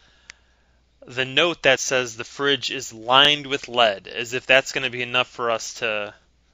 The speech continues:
believe that he could survive it. Now, there's not even a latch or anything on that fridge, so how does it stay closed the whole time? Is he just kinda holding it?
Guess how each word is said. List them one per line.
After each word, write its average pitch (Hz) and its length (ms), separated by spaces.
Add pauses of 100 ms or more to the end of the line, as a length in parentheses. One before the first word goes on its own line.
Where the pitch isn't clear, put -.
(160)
believe 127 440
that 113 160
he 123 80
could - 160
survive 110 480
it. 95 120 (720)
Now, 139 100
there's 156 160
not 190 120
even 165 200
a 127 60
latch 139 460
or 120 80
anything 110 380
on 127 160
that 110 240
fridge, 104 320
so 123 180
how 156 120
does 151 120
it 143 80
stay 131 220
closed 131 360
the 107 100
whole 95 180
time? 101 320
Is 101 80
he 110 80
just 117 260
kinda 107 180
holding 123 440
it? 131 160